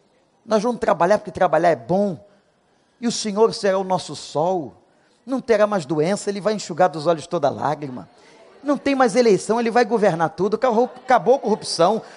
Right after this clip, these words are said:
Não terá um hospital lá. Já pensou um negócio desse? Não tem cemitério nem casa funerária. Se você é dono de casa funerária, aproveita aqui, porque lá não tem.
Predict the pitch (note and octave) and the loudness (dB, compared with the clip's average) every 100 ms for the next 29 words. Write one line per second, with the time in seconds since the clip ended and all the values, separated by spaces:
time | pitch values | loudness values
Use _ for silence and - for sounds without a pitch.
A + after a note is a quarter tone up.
0 | - G3+ D4 F#4 - B3+ C4 B3 C4+ E4+ | -4 2 2 2 0 4 4 2 2 2
1 | - - D4 - B3+ B3 A3 B3 D4 - | 0 -2 -2 2 2 4 4 4 2 2
2 | C4+ - C4 B3 G3+ F3 F3 F3 A#3+ - | -2 2 2 2 2 2 0 2 2 0
3 | - - _ _ _ _ - C4+ F4+ G4 | -18 -20 _ _ _ _ -4 2 4 4
4 | D#4 - C#4+ F#4 E4+ - D4 A#3+ G#3+ C#4 | 2 2 4 4 0 0 0 2 4 4
5 | D4 C#4 - A3+ A#3+ A#3 B3 F#3 G#3+ A3+ | 4 0 2 2 2 -4 0 2 2 2
6 | B3 C4 - C#4+ D3 A#3+ D4+ B3+ - A#3+ | 0 0 2 0 2 2 2 -2 0 2
7 | A3 A#3 A3+ G#3 C4 C4+ A#3 G#3+ C#4 - | 2 0 2 2 2 2 2 2 2 -2
8 | A3+ F4+ - - - D#4 E4 D4 A#3 C4 | -2 -6 -8 -10 -2 2 2 4 6 4
9 | D#4 C4+ F4+ - C#4 D#4+ F#4 A3+ | 4 2 0 2 4 4 2 -4